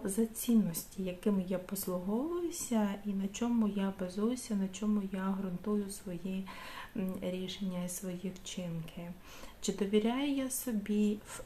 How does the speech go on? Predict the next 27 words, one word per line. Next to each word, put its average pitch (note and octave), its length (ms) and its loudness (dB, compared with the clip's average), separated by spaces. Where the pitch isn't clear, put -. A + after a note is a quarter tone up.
чи - 140 -2
впевнена G3+ 920 2
я E3+ 200 -4
собі, F3 420 -4
що - 160 -8
в - 140 -12
ключових G#3 580 0
моментах G#3 500 2
свого F#3 400 -6
життя G3+ 480 -4
я F3 220 2
зроблю F#3 560 0
правильні E3+ 680 -2
рішення, F3 540 -2
е, E2+ 420 -2
м, - 560 -2
прийму F#3+ 300 2
правильні F#3 640 0
рішення, G3 440 -2
зроблю F3+ 640 -6
правильні F3 800 -4
вчинки, E3+ 600 -4
правильні, F#3 840 2
е, F3+ 40 -4
з - 120 -2
точки F#3+ 580 -2
зору G3 540 0